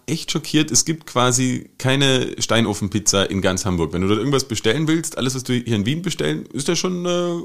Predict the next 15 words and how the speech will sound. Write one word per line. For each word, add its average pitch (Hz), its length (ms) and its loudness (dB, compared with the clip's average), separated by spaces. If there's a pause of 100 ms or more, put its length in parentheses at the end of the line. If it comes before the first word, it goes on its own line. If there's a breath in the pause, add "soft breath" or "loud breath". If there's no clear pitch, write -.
ordentliche 143 400 -4
Pizza. - 320 -6 (260 loud breath)
In 117 140 2
Hamburg 175 240 2
hatte 170 100 4
ich 151 60 2
das 151 140 -2
Gefühl, - 220 -2
jeder, 190 200 2
der 131 120 4
liefert, 143 400 -2
liefert 139 260 0
nur 120 80 2
so 92 100 0
Tiefkühlpizzen. - 640 -8